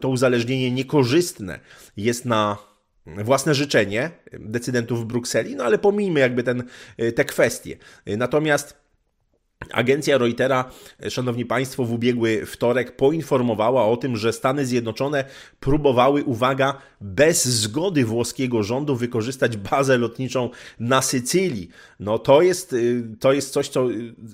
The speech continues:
co jest wręcz nieprawdopodobne. Według ustaleń dziennika Corriere della Sera amerykańskie wojsko chciało tam lądować bez wcześniejszych, y, ustaleń z dowództwem, y, włoskich sił, sił zbrojnych, czyli traktowało właściwie, y, terytorium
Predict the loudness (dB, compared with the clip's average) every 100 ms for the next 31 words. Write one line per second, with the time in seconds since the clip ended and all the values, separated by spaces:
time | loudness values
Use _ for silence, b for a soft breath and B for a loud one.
0 | -8 -2 -2 -2 -4 -4 -6 -2 0 0
1 | 0 0 0 -2 -6 -6 B B B -2
2 | -2 -2 2 4 4 2 0 0 0 0
3 | 2 4 4 4 2 2 2 2 0 -4
4 | B B B -6 -2 2 2 0 -2 -2
5 | 0 0 -2 -4 0 0 2 0 0 2
6 | 4 4 4 2 2 -2 -2 -2 -2 -6
7 | -4 -6 -6 -8 -10 -20 -20 -6 -4 -4
8 | -2 2 2 2 -2 -4 -4 -2 2 2
9 | 0 -4 0 0 0 -2 -6 -4 0 0
10 | 0 -8 -4 -2 -2 -4 -4 -4 -4 -2
11 | -2 -2 -2 -6 -6 -6 -4 -4 0 2
12 | 2 2 -2 -4 0 0 -2 B B -4
13 | -2 0 2 2 2 2 2 0